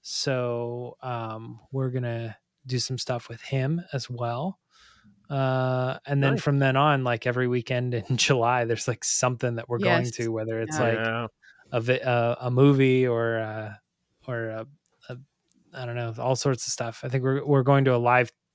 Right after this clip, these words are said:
Speaker 1: podcast show up in Detroit even.
Speaker 3: It's
Speaker 1: Kinda cool.
Speaker 3: been crazy like that, where it's like, as soon as it hits a certain point, it's, it's basically, like, end of May for me. It's like every weekend is something.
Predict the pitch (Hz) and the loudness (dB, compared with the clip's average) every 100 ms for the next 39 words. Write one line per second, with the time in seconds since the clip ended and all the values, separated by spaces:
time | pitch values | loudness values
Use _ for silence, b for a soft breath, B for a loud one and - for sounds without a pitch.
0 | _ _ 131 127 - 113 104 - - 127 | _ _ 0 0 -2 -6 -6 -4 -2 -2
1 | 113 110 110 _ _ - 123 120 113 113 | -4 -6 -12 _ _ -10 -8 -6 -8 -10
2 | - 120 - 123 117 117 120 113 107 - | -10 -8 -6 -4 -6 -6 -6 -6 -8 -14
3 | _ _ _ _ B B B B B B | _ _ _ _ B B B B B B
4 | B - 190 226 - - 131 - 196 196 | B 2 4 4 -2 -8 -10 0 2 4
5 | 190 185 - - 165 170 170 151 147 139 | 2 -2 -8 -2 2 2 0 -2 -4 -4
6 | 147 147 - 160 151 - 165 156 - - | -4 -4 -2 -4 -4 -4 -4 -4 -8 -12
7 | 202 165 - 190 175 185 175 170 - 165 | -8 -6 -4 0 0 -2 -2 -4 -4 -6
8 | - 160 160 - 151 - - - - 180 | -4 -4 -6 -6 -6 -6 -10 -14 -10 -10
9 | - 170 190 - 233 - 170 165 156 143 | 0 0 2 2 0 0 -2 -2 -2 -4
10 | 131 143 - - - - - 175 - 170 | -6 -8 -12 -12 -10 -10 -6 -6 -2 -4
11 | 156 160 165 156 151 135 - - - - | -2 -2 -2 -2 -6 -8 -8 -8 -8 -10
12 | - - | -12 -16